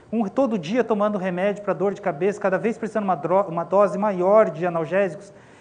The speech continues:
Isso significa que a pessoa tem que procurar um tratamento pra melhorar essa co-, condição, essa qualidade de vida dela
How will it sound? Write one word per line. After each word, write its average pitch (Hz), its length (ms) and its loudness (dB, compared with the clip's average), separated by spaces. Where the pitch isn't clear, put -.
Isso 233 500 -2
significa 220 440 -4
que 233 80 -6
a 226 40 -4
pessoa 214 260 -2
tem 247 240 -2
que 254 60 -14
procurar 214 360 0
um 214 60 -2
tratamento 196 640 -6
pra 190 160 4
melhorar 220 520 6
essa 247 320 0
co-, 220 300 -2
condição, 214 640 0
essa 160 140 -6
qualidade 170 540 -2
de 165 100 -8
vida 175 260 -4
dela 170 560 -2